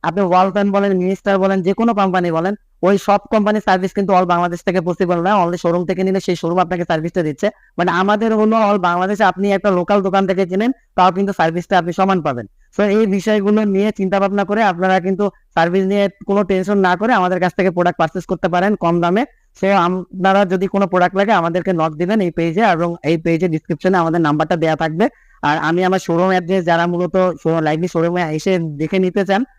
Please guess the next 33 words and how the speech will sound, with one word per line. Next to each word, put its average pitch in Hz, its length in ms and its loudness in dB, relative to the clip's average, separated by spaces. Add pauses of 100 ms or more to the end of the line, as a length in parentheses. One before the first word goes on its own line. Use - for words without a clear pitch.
(120)
শোরুম 175 180 2
অ্যাড্রেস 175 300 0
তাদের 170 220 2
জন্য 185 200 0
দিচ্ছি। 180 320 -2
সেটা 180 280 0
হলো 180 200 2 (320)
যে 160 60 0
আমাদের 165 240 0
শোরুমটা 175 400 -2
হলো 185 240 2
জালকাঠি 170 500 0 (280)
কামারপট্টি 170 540 0
রোড, 196 280 2
আহ, 160 180 -2
পনেরো 165 240 0
কামারপট্টি 175 500 -2
রোড, 190 140 0
সদর 165 320 -2
জালকাঠি 165 440 0
আসলে। 170 340 2 (360)
তো 170 60 2
আস-, 160 300 0 (220)
এখানে 180 200 -2 (140)
এসে 170 160 -2 (380)
জাহিদ 165 200 0
ইলেকট্রনিক্স 202 560 0
বা 185 100 2
ভিশনের 170 380 -2
নতুন 175 260 -2
শোরুম 185 300 0
জিজ্ঞেস 160 280 -8
করলে 190 280 0